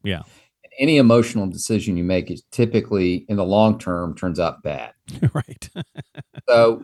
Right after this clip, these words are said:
Speaker 2: don't em-, uh, uh, make reactions based on emotion.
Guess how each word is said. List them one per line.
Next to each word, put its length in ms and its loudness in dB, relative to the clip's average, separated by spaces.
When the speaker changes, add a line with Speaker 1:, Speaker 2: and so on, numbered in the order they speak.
Speaker 2:
don't 360 4
em-, 320 0
uh, 140 -4
uh, 120 -4
make 340 -2
reactions 540 2
based 320 -4
on 120 0
emotion. 600 0